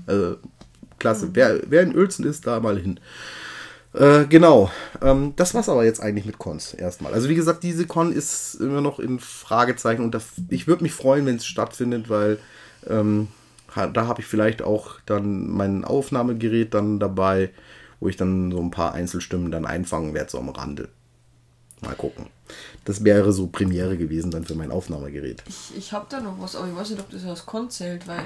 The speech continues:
Speaker 2: im Legoland ist es ja auch, ähm, aber das ist dann eher so nur wegen
Speaker 1: Ja, das ist so, äh, Fantreffen, aber da, also, äh, Kostümtreffen halt quasi,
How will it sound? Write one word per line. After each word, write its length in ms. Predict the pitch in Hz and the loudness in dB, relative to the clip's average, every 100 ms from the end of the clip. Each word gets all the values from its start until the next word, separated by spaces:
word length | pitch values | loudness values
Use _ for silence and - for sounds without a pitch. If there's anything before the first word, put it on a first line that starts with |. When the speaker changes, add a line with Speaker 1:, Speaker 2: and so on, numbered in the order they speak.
| - | -10
Speaker 2:
im 60 | 180 | -10
Legoland 460 | 180 196 196 185 196 | -8 -6 -6 -6 -10
ist 80 | 202 | -12
es 140 | - | -12
ja 160 | - - | -10 -8
auch, 340 | 196 - - - | -8 -10 -16 -12
ähm, 300 | 180 180 180 190 | -10 -10 -12 -12
aber 140 | 170 170 | -12 -10
das 120 | 180 | -10
ist 100 | - | -10
dann 140 | 160 | -10
eher 260 | 170 175 180 | -8 -8 -8
so 380 | 180 165 165 175 - _ _ _ _ _ _ - | -8 -10 -10 -14 -20 _ _ _ _ _ _ -14
nur 200 | 92 95 | -8 -6
wegen 160 | 104 117 | 0 4
Speaker 1:
Ja, 260 | 117 120 117 | 6 6 4
das 160 | 113 | 0
ist 160 | 113 - | -4 -2
so, 280 | 110 107 - | 0 2 0
äh, 260 | 101 101 | -2 -4
Fantreffen, 520 | 95 107 110 - - 85 | -2 -2 -2 -4 -4 -4
aber 140 | 95 | -2
da, 200 | 98 90 - - - - | -2 -4 -10 -20 -20 -10
also, 440 | 107 104 98 - 95 | -4 -2 -2 -2 -2
äh, 360 | 101 80 - 92 | -2 -2 -6 -8
Kostümtreffen 800 | 101 - - 113 113 92 - 92 | -8 -6 -4 -4 -4 -4 -4 -4
halt 220 | 85 - | -6 -4
quasi, 260 | 87 90 | -6 -4